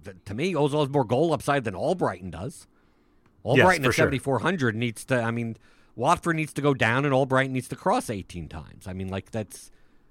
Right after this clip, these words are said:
Speaker 1: that's what you need for seventy-four hundred. If Albright's fifty-eight hundred, then it's a different story. Lanzini has to score, get an assist at his price.
Speaker 2: Yeah.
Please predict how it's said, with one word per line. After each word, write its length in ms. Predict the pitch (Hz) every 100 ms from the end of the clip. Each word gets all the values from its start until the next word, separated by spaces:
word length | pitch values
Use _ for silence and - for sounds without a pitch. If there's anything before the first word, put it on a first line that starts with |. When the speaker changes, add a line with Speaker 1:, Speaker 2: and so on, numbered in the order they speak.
| _ _ - - _ -
Speaker 1:
that's 160 | 117
what 100 | 151
you 80 | 135
need 160 | 170 -
for 120 | 123
seventy-four 680 | - 165 151 143 - 147
hundred. 260 | 139 165 95
If 100 | 80
Albright's 360 | 135 143 135 107
fifty-eight 460 | 143 - 127 170
hundred, 320 | 120 92 110
then 120 | 113 120
it's 120 | 117
a 40 |
different 300 | 131 135 147
story. 460 | - 196 135 - _ _ _ _ _ _ _ _ _ _ _ _ _
Lanzini 580 | 110 120 110 175 208 135
has 180 | 139 -
to 120 | 135
score, 540 | - - 170 220 101 87
get 160 | 123
an 120 | 131
assist 400 | 117 - 240 -
at 80 | 98
his 180 | 98 170
price. 560 | - 85 82 135 - - _ _ _ _ _ _ _ _ _ _ _ _ _ _ -
Speaker 2:
Yeah. 200 | 135